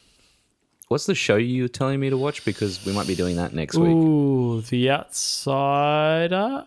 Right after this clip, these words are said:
Speaker 2: Oh, no. Um,
Speaker 1: No.
Speaker 2: Tales in the Loop. Of, in the Loop. Tales of the Loop.
Speaker 1: Well, yeah, we, I remember we did a, um, we did a drop on it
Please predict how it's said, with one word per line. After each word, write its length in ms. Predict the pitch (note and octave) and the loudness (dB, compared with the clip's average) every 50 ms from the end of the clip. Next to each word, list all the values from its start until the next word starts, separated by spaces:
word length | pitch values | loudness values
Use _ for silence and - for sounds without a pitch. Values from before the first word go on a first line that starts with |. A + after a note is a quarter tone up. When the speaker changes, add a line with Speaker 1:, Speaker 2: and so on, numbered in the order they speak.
| _ | _
Speaker 2:
Oh, 240 | G#3 A3 B3 A#3 G3+ G3 | 6 8 8 8 8 8
no. 380 | A#3 C4 A#3 D#3 B2+ A#2+ C3+ - _ - E3+ | 6 6 6 6 4 2 -2 -6 _ 2 4
Um, 540 | E3 E3+ E3+ E3+ E3+ E3+ E3+ D#3 - D#2 E2 G2 B2 | 4 6 6 6 4 4 4 2 2 0 -2 -2 -4
Speaker 1:
No. 80 | C3+ B2+ | -4 -2
Speaker 2:
Tales 760 | - - F3+ F#3 F#3+ F#3+ F#3+ F3+ E3+ - - - - - - - _ - | 0 2 4 6 6 6 4 4 2 0 -4 -4 -6 -8 -10 -12 _ -4
in 160 | D#3+ D3 D3 | -2 -2 0
the 80 | C#3+ | 0
Loop. 300 | C3+ D3 F3+ A3+ A3+ - - - - - | 2 2 2 2 0 -4 -10 -12 -6 -4
Of, 320 | C#3+ C#3+ C#3 C3 C3+ - - | -2 -2 -2 -4 -6 -8 -8
in 160 | D3 C#3 C3 | -8 -6 -6
the 60 | B2+ | -4
Loop. 320 | C3 D#3 G3 - - - - | -4 -6 -6 -8 -12 -18 -10
Tales 560 | - - D3 D3 D3 D3 D3 C#3 - - - | -6 -4 -2 -2 -2 -2 -4 -4 -6 -8 -12
of 80 | E3+ C#3+ | -10 -8
the 60 | C3+ | -6
Loop. 280 | C3 D3 F#3 - - - _ _ _ _ _ _ _ _ _ _ | -4 -4 -6 -8 -12 -20 _ _ _ _ _ _ _ _ _ _
Speaker 1:
Well, 180 | - - G3 A3+ | -6 -2 0 2
yeah, 120 | G#3 G3+ | 4 4
we, 140 | F#3 E3+ E3 - | 2 2 2 0
I 60 | E3 | 2
remember 260 | F#3 G#3 A3+ G#3+ G#3 | 2 2 2 0 0
we 160 | F#3 F3 D3+ | 0 0 0
did 180 | C3+ C3+ C#3 C#3 | 0 0 2 2
a, 220 | B2 A2+ - - - | 2 0 0 -2 -4
um, 400 | G#2+ G#2 G2+ G2 F#2+ F#2 F2 - _ _ _ _ _ _ _ _ _ _ _ _ _ _ _ _ _ _ - | -2 -2 -2 -2 -4 -6 -8 -12 _ _ _ _ _ _ _ _ _ _ _ _ _ _ _ _ _ _ -2
we 140 | A2+ A2+ A2 | -2 0 0
did 180 | A#2+ B2 A2+ | 2 2 2
a 40 | G2+ | 0
drop 320 | E2+ - G2+ G2+ G2 - | 2 2 0 0 2 2
on 120 | G2+ F#2 F2+ | 0 0 0
it 160 | D#2+ - | -2 -6